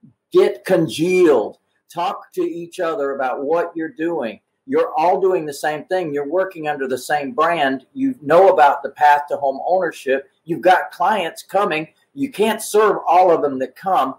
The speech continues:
Share, baby, share. Support one another. Help each other to be a success.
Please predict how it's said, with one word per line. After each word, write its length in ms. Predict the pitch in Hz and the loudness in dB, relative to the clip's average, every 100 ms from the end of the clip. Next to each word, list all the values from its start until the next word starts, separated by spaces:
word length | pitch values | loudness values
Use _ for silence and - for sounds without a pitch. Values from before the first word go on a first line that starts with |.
| _ _ | _ _
Share, 920 | - - 185 180 202 202 190 165 131 | -12 -8 -4 -2 0 2 4 4 4
baby, 440 | 135 135 139 139 | 2 2 2 -2
share. 680 | 131 - 185 190 190 139 - _ | -6 -8 -2 2 4 2 -2 _
Support 680 | - 175 170 - 214 226 165 | -6 -4 -4 2 2 2 0
one 180 | 156 143 | -2 -2
another. 440 | 131 123 113 95 _ | -4 -4 -6 -10 _
Help 320 | 175 196 196 | -4 -4 -4
each 240 | 170 156 - | -10 -10 -4
other 420 | 147 147 131 123 - _ - | 0 2 2 -2 -6 _ -10
to 100 | 143 | -4
be 180 | 156 | 0
a 60 | 170 | 0
success. 680 | - 160 - - 107 - | -2 -12 -12 -10 -10 -10